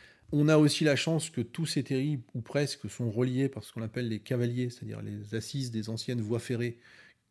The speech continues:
qui étaient liées à l'exploitation du charbon, parce que le charbon, on le remontait sous, de, de sous la terre, mais ensuite il fallait le diffuser. Et pour le diffuser, on avait un, un énorme réseau de voies ferrées, dont on a récupéré beaucoup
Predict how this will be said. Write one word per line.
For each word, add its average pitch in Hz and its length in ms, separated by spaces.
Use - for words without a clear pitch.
qui - 120
étaient 117 160
liées 120 200
à 123 60
l'exploitation 107 640
du 107 120
charbon, 135 280
parce 220 140
que 101 100
le - 40
charbon, 110 300
on 110 40
le 98 60
remontait 101 380
sous, 107 180
de, 107 160
de 104 160
sous - 160
la 107 80
terre, 117 240
mais 110 80
ensuite 107 320
il - 20
fallait 101 220
le 104 80
diffuser. 120 460
Et 104 60
pour 113 160
le 110 100
diffuser, 113 340
on 113 120
avait 104 260
un, 95 300
un 107 160
énorme 139 440
réseau 110 500
de 113 120
voies 101 180
ferrées, 123 280
dont 104 180
on 110 100
a 113 120
récupéré 117 560
beaucoup 131 440